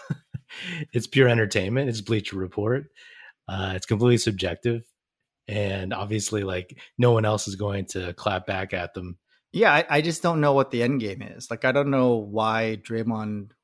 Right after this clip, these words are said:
Speaker 2: would want to bring up any sort of drama on the team. I can understand Kevin Durant wanting to bring up drama. I always,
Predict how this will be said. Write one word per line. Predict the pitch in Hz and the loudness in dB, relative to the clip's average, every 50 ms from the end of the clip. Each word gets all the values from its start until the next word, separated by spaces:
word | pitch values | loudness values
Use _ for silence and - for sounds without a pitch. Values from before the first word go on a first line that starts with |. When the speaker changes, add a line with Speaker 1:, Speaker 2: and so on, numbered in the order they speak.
| _ _ | _ _
Speaker 2:
would | 120 107 101 | -10 -10 -10
want | 101 101 104 110 104 104 - - _ - _ _ _ _ _ _ | -10 -8 -8 -6 -6 -8 -10 -14 _ -20 _ _ _ _ _ _
to | - - 117 101 | -6 -6 -6 -6
bring | 98 104 - 113 110 107 110 | -6 -6 -6 -4 -4 -4 -6
up | 101 - | -6 -6
any | - 107 110 113 113 | -6 -4 -2 -2 -2
sort | - - 120 110 | -4 -4 -4 -4
of | 107 104 | -4 -4
drama | 104 110 104 110 117 131 151 180 190 _ _ _ _ - | -4 -4 -4 -2 -2 -2 -4 -6 -10 _ _ _ _ -4
on | 117 113 | -2 -2
the | 110 107 | -2 -4
team. | - - 123 127 135 175 190 185 - | -4 -4 -4 -2 -2 -4 -6 -8 -4
I | - 127 135 131 | -2 0 0 2
can | 127 135 135 | 4 4 4
understand | 127 127 123 - - - 127 123 123 120 120 120 117 110 - _ _ _ _ _ _ _ _ _ _ _ | 4 4 2 0 0 0 2 2 2 4 4 2 2 0 -4 _ _ _ _ _ _ _ _ _ _ _
Kevin | - 143 127 127 | 0 2 4 4
Durant | 117 117 110 113 135 165 - - _ _ _ _ _ | 2 2 0 0 -2 -2 -4 -8 _ _ _ _ _
wanting | - 127 135 139 147 151 143 | -2 2 2 2 2 0 -2
to | 151 151 | -2 2
bring | 139 156 160 165 | 2 2 2 2
up | 160 147 | -4 -4
drama. | - 160 165 170 185 190 | -2 -2 -2 0 -2 -2
I | 175 120 120 135 143 | 0 2 4 4 4
always, | 151 151 139 120 - - | 4 2 0 -2 -6 -14